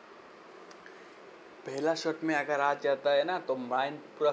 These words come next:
fresh हो जाता है, ठीक है। तो हमेशा कोशिश करना पहला shot में कुछ लगाने के लिए, वो तो थोड़ा देर गेम प्ले देखना, इसके बाद गे-, देख के गेम प्ले करना है,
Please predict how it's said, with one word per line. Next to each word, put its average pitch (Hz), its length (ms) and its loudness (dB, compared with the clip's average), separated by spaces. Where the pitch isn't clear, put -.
fresh 143 360 -2
हो 131 80 -2
जाता 120 280 0
है, 123 100 2
ठीक 165 140 -4
है। 202 100 -10
तो 123 80 -2
हमेशा 139 360 -4
कोशिश 156 360 -4
करना 160 320 -2
पहला 147 220 6
shot 147 260 -4
में 143 80 -8
कुछ 139 260 -10
लगाने 131 340 0
के 131 120 -6
लिए, 135 180 -2
वो - 100 -10
तो 131 100 -4
थोड़ा 143 140 2
देर 143 220 -2
गेम 135 180 0
प्ले 143 160 0
देखना, 135 380 0
इसके 147 260 0
बाद 156 240 2
गे-, 135 100 -4
देख 131 260 -4
के 165 100 -4
गेम 135 220 2
प्ले 131 160 -2
करना 117 280 -8
है, 82 120 -8